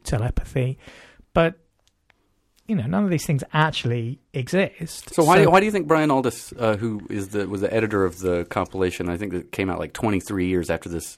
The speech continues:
Speaker 2: story was written, why do you think he chose it for this?
Speaker 1: Well, because I think it does. I, the, f-, the funny thing about it is it's, it's very playful in a way which I think is actually sort of more adult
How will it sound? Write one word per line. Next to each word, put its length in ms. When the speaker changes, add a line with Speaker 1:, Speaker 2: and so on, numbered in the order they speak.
Speaker 2:
story 300
was 160
written, 260
why 140
do 60
you 40
think 160
he 60
chose 300
it 140
for 100
this? 240
Speaker 1:
Well, 180
because 320
I 60
think 240
it 100
does. 460
I, 180
the, 160
f-, 200
the 160
funny 240
thing 240
about 420
it 120
is 280
it's, 440
it's 180
very 260
playful 560
in 100
a 60
way 220
which 180
I 60
think 220
is 100
actually 420
sort 160
of 60
more 440
adult 600